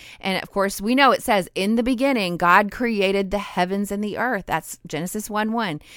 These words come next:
And so when the psalmist says, "You set a boundary," um, w-, so we already talked about, he set the earth on its foundations, that it should never be moved. That's in the beginning.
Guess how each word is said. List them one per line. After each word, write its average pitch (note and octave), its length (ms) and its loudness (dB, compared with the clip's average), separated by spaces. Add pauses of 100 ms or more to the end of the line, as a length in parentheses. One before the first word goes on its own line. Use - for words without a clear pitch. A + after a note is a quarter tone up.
(160)
And G3+ 140 -4
so A#3 80 4
when A3 160 2
the G#3 80 0
psalmist D4 480 2
says, C4 260 0
"You A3 80 -4
set A3+ 300 0
a C#4+ 80 2
boundary," A#3+ 720 0 (420)
um, F#3 380 0
w-, F#3+ 240 -4
so B3 100 -2
we A#3+ 100 6
already A#3+ 160 8
talked C#4 220 2
about, F3+ 160 4
he F#3+ 80 -6
set A3 220 -2
the - 100 -2
earth A#3 180 0
on A#3 140 0
its - 140 -8
foundations, A3+ 560 -4
that E3+ 100 -2
it - 140 -4
should G3 180 -6
never F#3+ 240 -4
be G3 140 -4
moved. F#3+ 280 -2
That's F3+ 280 -4
in G3+ 180 -2
the A3+ 80 0
beginning. A#3 480 -4